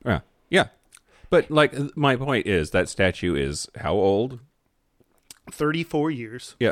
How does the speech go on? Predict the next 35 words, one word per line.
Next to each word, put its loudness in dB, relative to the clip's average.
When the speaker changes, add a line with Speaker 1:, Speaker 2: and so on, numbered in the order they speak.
Speaker 1:
it's -10
thirty-four 2
years -2
old. 0
Speaker 2:
Mm-hmm. 2
Speaker 1:
Um, -2
or 4
three -6
hundred -2
years -2
old 0
in, -4
uh, -4
dog -4
years. -6
Speaker 2:
Mm-hmm. 2
Speaker 1:
Um, -2
no, -8
two -12
hundred -10
and, -8
what, -8
I -4
can't -8
do -10
the -8
math -10
that -16
fast. -14
Speaker 2:
Yeah. -10
Speaker 1:
It's -4
a 0
really 2
old 2
statue. -6